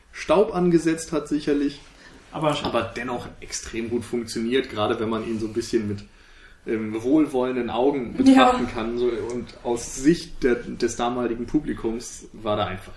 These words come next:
Speaker 1: wirklich mal was anderes und was sehr Effektives.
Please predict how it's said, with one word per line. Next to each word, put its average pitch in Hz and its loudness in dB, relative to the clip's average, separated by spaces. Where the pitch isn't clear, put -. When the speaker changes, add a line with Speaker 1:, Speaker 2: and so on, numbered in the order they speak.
Speaker 1:
wirklich 101 -14
mal 98 -10
was - -8
anderes 156 2
und 117 -4
was 110 -4
sehr 113 0
Effektives. 131 -4